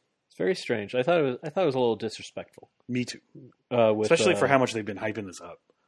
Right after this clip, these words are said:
Speaker 1: Yeah, and what they, what those two guys have meant to the Young Bucks
Speaker 2: Mm-hmm.
Speaker 1: in their career, what they meant to A E W as they were the first people to sign
Speaker 2: Mm-hmm.
Speaker 1: outside of the Elite.
Speaker 2: Yeah.
Speaker 1: Um, yeah, they,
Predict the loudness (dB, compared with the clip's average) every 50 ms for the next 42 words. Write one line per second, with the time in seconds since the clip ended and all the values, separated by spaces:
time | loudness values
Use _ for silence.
0 | _ _ _ _ _ _ _ _ _ _ 0 4 4 4 4 4 0 2 2 2
1 | 2 0 -4 -10 -10 -8 0 4 4 4 4 4 2 4 4 4 2 0 -4 -6
2 | -10 -12 _ _ _ _ _ 0 2 2 2 2 -2 _ -2 0 2 2 2 2
3 | 0 -2 -6 -8 -10 -6 -6 -4 -2 -2 -2 -4 -4 -6 -6 -6 -6 -6 -6 -8
4 | -8 -8 -10 _ _ _ -14 -12 -10 -6 -6 -6 -6 -6 -6 -6 -6 -6 -6 -8
5 | -12 -12 -12 -12 -10 -10 -10 -8 -8 -6 -8 -8 -8 -10 -10 -10 -6 -6 -6 -8
6 | -6 -6 -6 -4 -2 -2 -2 -2 -4 -6 -8 _ -20 _ _ -8 -8 -8 -4 -4
7 | -6 -6 -6 -8 -10 -10 -12 -14 -12 -10 -10 -8 -10 -12 -12 -14 -16 _ _ -6
8 | -4 -4 -4 -4 -4 -4 -4 -4 -4 -6 -6 -6 -6 -6 -6 -8 -8 -8 -6 -6
9 | -4 -4 -4 -6 -8 -10 -10 -6 -6 -6 -6 -6 -8 -10 -10 -8 -8 -10 -10 -10
10 | -8 -6 -6 -6 -6 -8 -10 -12 -14 _ -10 -10 -10 -8 -12 -14 -10 -6 -6 -6
11 | -6 -4 -4 -4 -4 -4 -6 -8 -8 -10 -8 -8 -8 -10 -12 -12 _ _ _ _
12 | _ _ _ _ _ _ _ _ _ _ _ _ -10 -10 -8 -8 -10 -12 -16 -20
13 | -20 _ _ _ _ _ _ _ _ _ _ _ _ _ _ _ _ _ _ _
14 | -20 _ _ _ _ -10 -10 -10 -6 -4 -4 -4 -4